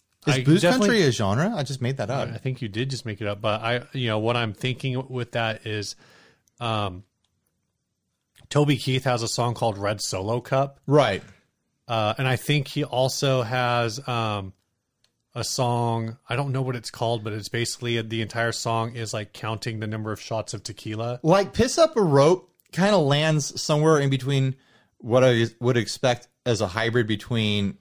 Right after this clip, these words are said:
Speaker 1: Hank Junior and Hank Three.
Speaker 2: Ah,
Speaker 1: You know?
Speaker 2: yeah, that's fair.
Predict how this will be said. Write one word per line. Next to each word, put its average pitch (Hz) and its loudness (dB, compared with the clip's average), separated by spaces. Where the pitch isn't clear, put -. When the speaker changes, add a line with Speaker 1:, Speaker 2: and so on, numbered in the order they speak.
Speaker 1:
Hank 131 -2
Junior 113 2
and 95 0
Hank 104 -2
Three. 90 -2
Speaker 2:
Ah, 156 6
Speaker 1:
You 135 6
know? 139 6
Speaker 2:
yeah, 196 6
that's 123 -2
fair. 107 0